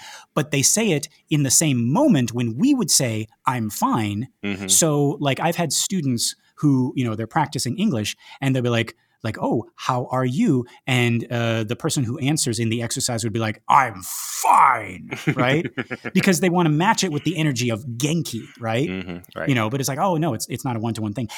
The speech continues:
Speaker 1: And similarly, we do the same thing when we're wa-, you know, when we're, um, uh, speaking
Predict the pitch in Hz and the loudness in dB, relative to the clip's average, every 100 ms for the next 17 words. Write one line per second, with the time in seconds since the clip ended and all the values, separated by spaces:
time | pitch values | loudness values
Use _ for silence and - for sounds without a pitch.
0 | - 240 - 349 165 139 120 233 202 135 | -2 0 2 2 2 2 2 2 2 4
1 | - 117 113 - 302 107 117 113 113 113 | 4 2 -2 -2 -2 0 0 0 -2 -4
2 | 143 127 104 107 110 110 107 - 107 101 | -2 -2 -2 -4 -4 -4 -4 -6 -6 -4
3 | 101 95 _ _ - 117 107 107 - - | -6 -8 _ _ -2 0 2 0 -2 0
4 | 117 110 | 0 0